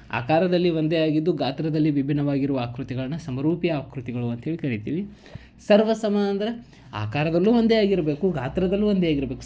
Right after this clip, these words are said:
same as it is same ಇರಬೇಕು, ಅಂಥವುಗಳನ್ನ ಸರ್ವಸಮ. ಸರ್ವಸಮ ಮೀನ್ಸ್ ಸರ್ವವೂ ಸಮ, ಬಾಹುಗಳು ಸಮ ಆಗಿರಬೇಕು, ಕೋಣಗಳು ಸಮ ಆಗಿರಬೇಕು. But ಸಮರೂಪತೆ ಏನು ಹೇಳ್ತದೆ ಅಂದ್ರೆ, ತ್ರಿಭುಜಗಳಿಗೆ ಸಂಬಂಧಪಟ್ಟಂಗೆ ಅಥವಾ ಆಕೃತಿಗಳಿಗೆ ಸಂಬಂಧಪಟ್ಟಂಗೆ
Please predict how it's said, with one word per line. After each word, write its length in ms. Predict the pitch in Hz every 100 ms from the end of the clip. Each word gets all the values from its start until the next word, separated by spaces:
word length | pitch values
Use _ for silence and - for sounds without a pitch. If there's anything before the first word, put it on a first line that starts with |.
| -
same 260 | 196 240 196 127 170
as 140 | 196 170
it 60 |
is 120 | 220 214 -
same 200 | 190 214
ಇರಬೇಕು, 480 | 156 120 - - -
ಅಂಥವುಗಳನ್ನ 520 | 113 143 151 147 170 233 233 - -
ಸರ್ವಸಮ. 500 | 165 165 175 143 113
ಸರ್ವಸಮ 520 | 107 127 151 165 180 214
ಮೀನ್ಸ್ 360 | 226 233 - 180
ಸರ್ವವೂ 440 | 147 123 175 196
ಸಮ, 380 | 196 175 151 - - _ _ _ - - _ 139
ಬಾಹುಗಳು 420 | 117 147 160 175
ಸಮ 200 | 175 170
ಆಗಿರಬೇಕು, 500 | 175 165 165 180 214
ಕೋಣಗಳು 420 | 190 156 156 202
ಸಮ 200 | 208 175
ಆಗಿರಬೇಕು. 540 | 147 135 120 120 - _ _ -
But 120 | 143 -
ಸಮರೂಪತೆ 680 | - 131 180 185 202 196 190
ಏನು 120 | 185
ಹೇಳ್ತದೆ 340 | 160 160 156
ಅಂದ್ರೆ, 220 | 139 139
ತ್ರಿಭುಜಗಳಿಗೆ 500 | 120 135 147 147 147
ಸಂಬಂಧಪಟ್ಟಂಗೆ 640 | 143 120 123 123 - 117 147
ಅಥವಾ 220 | 143 123
ಆಕೃತಿಗಳಿಗೆ 520 | 104 143 139 139 135
ಸಂಬಂಧಪಟ್ಟಂಗೆ 800 | 131 120 120 107 110 120 202 208